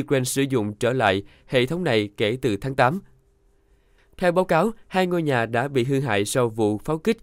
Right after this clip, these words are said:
nhưng may mắn không có thương vong về người. Trên lãnh thổ Nga, tỉnh trưởng tỉnh Belgorod, Nga, ông Vyacheslav Gladkov cho biết lực lượng vũ trang Ukraine đã thực hiện một cuộc tấn công bằng U A V vào một ngôi làng ở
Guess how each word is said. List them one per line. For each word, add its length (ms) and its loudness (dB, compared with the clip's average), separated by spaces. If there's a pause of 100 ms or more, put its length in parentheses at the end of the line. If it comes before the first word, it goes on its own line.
(200)
nhưng 220 0
may 140 0
mắn 280 -2
không 220 -2
có 100 0
thương 200 -2
vong 220 0
về 120 4
người. 280 4 (720)
Trên 180 4
lãnh 140 -2
thổ 140 -2
Nga, 280 0 (240)
tỉnh 200 0
trưởng 260 0
tỉnh 260 -2
Belgorod, 460 2
Nga, 240 2 (280)
ông 260 2 (100)
Vyacheslav 760 2
Gladkov 460 -4
cho 120 0
biết 240 0 (200)
lực 180 0
lượng 200 -2
vũ 140 2
trang 320 0
Ukraine 320 0 (200)
đã 120 2
thực 200 -6
hiện 260 0
một 200 -2
cuộc 180 0
tấn 140 -2
công 260 0
bằng 240 0
U 100 2
A 60 4 (100)
V 40 2 (380)
vào 220 2
một 280 -2
ngôi 140 0
làng 220 2 (140)
ở 220 0